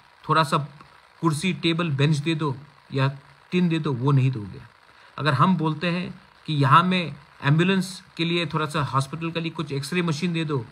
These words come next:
वो नहीं दोगे। लेकिन आप कुमार सानू के night के लिए एनजीओ को या कोई मंत्री के रिश्तेदार के एनजीओ को आप पैसा दोगे। मैं जानता हूँ क्या, क्या चल रहा था। और आज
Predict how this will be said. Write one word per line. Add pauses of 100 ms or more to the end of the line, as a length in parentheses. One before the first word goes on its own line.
(160)
वो
नहीं
दोगे। (340)
लेकिन
आप
कुमार
सानू
के
night
के
लिए (300)
एनजीओ
को
या
कोई
मंत्री
के (300)
रिश्तेदार
के
एनजीओ
को
आप
पैसा
दोगे। (640)
मैं
जानता
हूँ (840)
क्या,
क्या
चल
रहा
था। (640)
और
आज